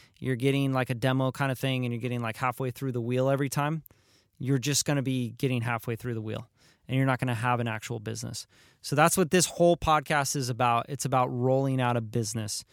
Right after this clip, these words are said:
It's about taking a product from beginning to end, right? So we're assuming that you already have the song, you already have the recording, mix, master, you got the product. Now we're talking about the actions you need to take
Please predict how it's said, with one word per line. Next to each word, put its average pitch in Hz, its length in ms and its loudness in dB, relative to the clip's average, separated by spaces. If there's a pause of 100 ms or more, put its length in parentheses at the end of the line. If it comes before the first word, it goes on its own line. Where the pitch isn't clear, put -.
(280)
It's 123 120 -4
about 131 220 2
taking 147 320 0
a 127 60 -2
product 143 420 0
from 127 220 -2
beginning 123 400 -4
to 120 100 -8
end, 110 320 -14 (100)
right? 117 300 -10 (760)
So 127 260 2
we're 127 180 2
assuming 190 640 6
that 147 80 2
you 147 180 0
already 147 280 2
have 185 280 6
the 160 80 0
song, 120 440 2
you 127 100 0
already 156 380 2
have 143 180 2
the 127 80 0
recording, 127 560 -2
mix, 123 300 -2
master, 123 520 -2 (320)
you 131 120 -6
got 151 260 6
the 160 80 -2
product. 127 580 4 (380)
Now 139 180 2
we're 151 80 2
talking 151 300 0
about 135 200 0
the 135 140 -6
actions 135 480 2
you 127 60 0
need 123 160 0
to 117 80 -6
take - 460 2